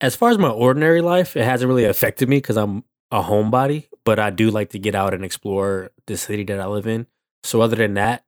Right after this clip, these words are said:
um, it hasn't really affected me, but it's only been, like, two weeks. I can only imagine, like, a month from now,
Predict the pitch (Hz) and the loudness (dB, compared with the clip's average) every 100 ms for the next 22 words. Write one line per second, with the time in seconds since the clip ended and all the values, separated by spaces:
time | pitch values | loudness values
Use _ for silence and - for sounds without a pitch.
0 | _ - 101 98 98 107 104 104 95 - | _ -4 -2 -2 -2 -2 -2 -2 -4 -6
1 | 104 - 120 123 110 98 _ 127 143 202 | -8 -6 -6 -4 -4 -6 _ 2 2 2
2 | 143 117 101 92 - 123 101 107 - 143 | 2 2 0 -4 -2 0 2 0 0 0
3 | 139 156 143 104 104 101 98 90 87 98 | 2 4 4 2 0 0 -2 -6 -4 0
4 | 104 - 104 104 101 101 104 | 0 0 -2 0 0 -2 -4